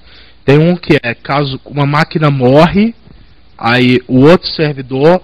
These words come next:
sobe a V M em alta disponibilidade do zero, mas ele reinicia a V M. Beleza? Isso a gente tem.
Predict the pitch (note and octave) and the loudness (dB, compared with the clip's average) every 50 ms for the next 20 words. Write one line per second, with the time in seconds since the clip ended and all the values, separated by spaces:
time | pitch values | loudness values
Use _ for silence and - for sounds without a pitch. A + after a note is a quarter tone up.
0 | - - - - - - - - D3+ D#3 F3 F3 E3 F3+ F3+ E3+ D#3 D#3 D3+ C#3 | -6 -16 -14 -12 -10 -8 -2 2 4 4 4 4 2 2 0 0 0 -2 -2 -2
1 | C3 B2+ B2 B2+ C3 C#3+ D#3+ E3 E3 F3+ F#3+ - - - - - A#2+ B2+ C3 A#2+ | -2 -4 -4 -4 -4 -4 -6 -6 -8 -8 -10 -16 -20 -20 -20 -14 -8 -4 -2 0
2 | A#2+ B2+ - - - - - C#3 B2 A2+ A#2 A#2 A#2+ A#2+ A#2+ D3 D#3+ D3+ C#3 C3 | -2 -2 -4 -6 -16 -6 -6 -6 -4 -4 -6 -6 -6 -6 -4 -4 -4 -2 0 0
3 | A2+ A2+ A#2 B2 C3 C#3+ D#3 - - - - - - - - A#2 B2 C3 C3+ C#3 | 0 2 2 0 0 0 -2 -6 -10 -20 -20 -20 -20 -14 -6 0 2 2 4 4
4 | D3 C#3 C#3 C#3+ C3+ C3+ B2 C#3 D3 E3 F3+ F3+ F3 - - - D3 D3 D3 D3+ | 2 2 2 2 2 2 0 2 0 0 0 -2 -4 -6 -4 -2 -2 -2 0 0
5 | E3 E3 D#3 A#2 F2+ E2+ F#2+ F2+ - _ _ _ - - - - - - - - | 0 0 0 -2 -6 -10 -20 -20 -20 _ _ _ -20 -20 -20 -20 -20 -20 -20 -16
6 | G#2+ G#2 G2+ A2 A#2+ C#3+ D3+ - - - - - - - - - - - - - | -14 -10 -4 -2 -2 -2 -2 -4 -8 -20 -20 -20 -20 -20 -20 -20 -20 -20 -20 -20
7 | - - - - - - - - - - - G#2+ B2 C#3+ E3 F3 - - - G3+ | -20 -20 -20 -20 -20 -20 -20 -20 -20 -14 -2 2 4 4 4 4 0 -2 -2 -2
8 | G3+ G3 C#3+ - - C#3 C3 C#3 C#3 C3+ - - - - A#2+ G2+ F#2 F2+ - | -2 -2 -2 -4 -4 -6 -4 -4 -6 -8 -8 -10 -6 -6 -6 -6 -6 -12 -18